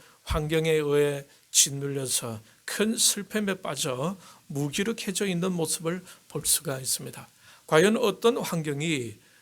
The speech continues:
그들을 그렇게 무기력하도록 내몰고 있었을까? 홍해를 건너면서 경험했던 그 기적과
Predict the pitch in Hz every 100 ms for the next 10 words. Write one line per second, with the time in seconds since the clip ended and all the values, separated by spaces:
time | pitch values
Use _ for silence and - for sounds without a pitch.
0 | _ - 147 139 131 113 - - _ -
1 | 156 156 - 143 135 135 139 170 170 -
2 | 160 165 156 190 156 135 139 139 131 156
3 | 196 - 196 202 - 113 113 107 110 _
4 | _ _ _ 180 165 151 143 139 135 139
5 | 135 - 135 156 139 131 127 131 127 135
6 | - 156 143 - 123 120 175